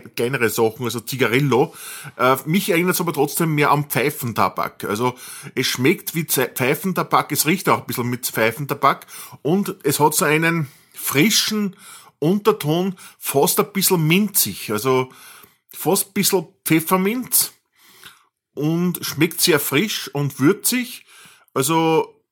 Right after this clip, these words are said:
ich muss sagen, ich hab meine Freude daran und ja, mir schmeckt's wirklich ganz gut. Es erinnert an Pfeifentabak, das hab ich eh schon gesagt, mit einer minzigen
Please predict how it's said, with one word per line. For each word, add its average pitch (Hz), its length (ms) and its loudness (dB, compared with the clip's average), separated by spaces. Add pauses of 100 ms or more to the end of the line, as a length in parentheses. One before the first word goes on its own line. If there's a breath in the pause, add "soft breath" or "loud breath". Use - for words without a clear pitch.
(260)
ich 156 80 -4
muss 208 200 2
sagen, 180 160 2
ich 180 60 2
hab 170 80 2
meine 175 140 4
Freude 143 380 2
daran 117 520 0 (280)
und 147 400 -2 (840 soft breath)
ja, 123 100 2
mir 208 140 4
schmeckt's 175 360 -4
wirklich 190 320 -4
ganz 139 280 0
gut. 202 340 -2 (760 loud breath)
Es - 320 2
erinnert 175 480 2
an 160 200 2
Pfeifentabak, 180 1080 0 (760)
das 113 140 -4
hab 127 100 0
ich 120 100 4
eh 143 40 2
schon 175 140 -2
gesagt, - 500 -2 (760 soft breath)
mit 151 140 -4
einer 165 220 4
minzigen 196 840 0